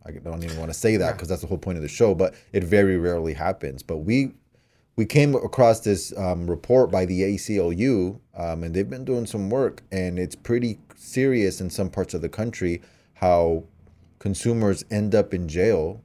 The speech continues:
Speaker 1: and they call it the modern day debtor's prison for not paying debts.
Speaker 2: Now, the one thing I wanna, I wanna clarify for you guys is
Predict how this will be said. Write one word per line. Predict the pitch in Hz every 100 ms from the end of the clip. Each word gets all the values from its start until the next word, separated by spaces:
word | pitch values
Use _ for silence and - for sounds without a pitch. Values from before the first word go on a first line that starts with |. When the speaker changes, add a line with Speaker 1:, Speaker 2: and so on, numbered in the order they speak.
| -
Speaker 1:
and | 85
they | 80
call | - 92
it | 90
the | 82
modern | 78 82 95
day | 90 90 80
debtor's | 85 117 98
prison | - 85 76 67 69 -
for | -
not | 80 82 -
paying | 90 82 73
debts. | 85 107 _ _ _ _ _ _ - - _
Speaker 2:
Now, | 139 143
the | 143
one | 143 196
thing | 190 185
I | 156
wanna, | 147 147 131 131 -
I |
wanna | 131 135 120 120 117
clarify | - 139 127 127
for | 117 123
you | 113
guys | 120 117
is | 117